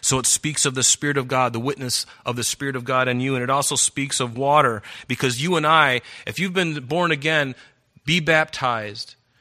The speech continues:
Be baptized, 'cause what is being baptized? It's a witness to friends and family and to the world around us of the reality of Christ in us.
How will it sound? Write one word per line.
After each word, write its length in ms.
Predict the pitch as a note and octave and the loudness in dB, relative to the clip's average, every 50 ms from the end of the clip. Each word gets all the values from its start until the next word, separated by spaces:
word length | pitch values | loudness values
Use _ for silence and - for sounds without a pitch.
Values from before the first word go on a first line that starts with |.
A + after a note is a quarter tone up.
| _ _ _ - | _ _ _ -4
Be 160 | C#3+ E3+ F3+ | -2 -2 0
baptized, 580 | D#3 E3 E3 D#3+ D3+ - - D3+ C3+ C3 B2+ - | 2 2 2 2 2 0 0 0 0 0 0 -2
'cause 160 | D3+ B2+ C#3+ | -2 -2 0
what 160 | D#3+ G3+ G3+ | 2 4 4
is 140 | G3 G3 E3 | 4 2 2
being 260 | D3 D#3+ D#3 D3 C#3 | 0 0 -2 0 -2
baptized? 460 | C3 C#3 B2 A#2 - - A#2+ A#2 A2 | -4 -4 -6 -6 -4 -6 -6 -4 -6
It's 100 | A#2 - | -6 -6
a 60 | C3+ | -6
witness 400 | C3 C3+ E3 G#3+ G3+ D3+ D3 - | -2 0 -2 -2 -2 -4 -6 -6
to 160 | - - D3+ B2+ | -6 -6 -8 -8
friends 400 | - - F3 F#3 F#3+ F#3 D#3+ D#3 | -2 0 0 2 2 0 -2 -4
and 120 | D3+ C3+ | -6 -6
family 300 | - D#3+ D#3+ E3 D#3+ D#3 | -6 -6 -6 -4 -4 -6
and 80 | C#3+ C3 | -8 -8
to 100 | - C#3+ | -8 -8
the 80 | C3+ | -8
world 320 | C3+ C#3 D3+ E3+ F3 F#3 E3+ | -6 -4 -2 -2 -2 -2 -2
around 420 | E3 D#3 D#3 D3+ D#3 D#3+ D#3 C#3+ | -2 0 2 2 2 2 2 0
us 260 | B2 A#2 A2+ - - - - - - | -2 -2 -2 -2 -4 -6 -10 -6 -4
of 140 | C3 C3+ C3 | -2 -2 -2
the 80 | C#3 C3+ | -2 -4
reality 500 | C3+ C#3 C#3+ D3 D3+ D#3 D3+ C#3+ C3+ C3 | -2 0 2 4 4 4 4 2 0 -4
of 120 | B2 - | -6 -6
Christ 500 | - - - D3 D3 C#3 - - - - | -6 -2 0 0 0 0 -2 -6 -6 -8
in 160 | D3+ D3+ D3 | -10 -8 -6
us. 480 | C3 A#2+ A2+ G#2+ G#2+ - - - - | -6 -6 -6 -6 -8 -8 -8 -10 -12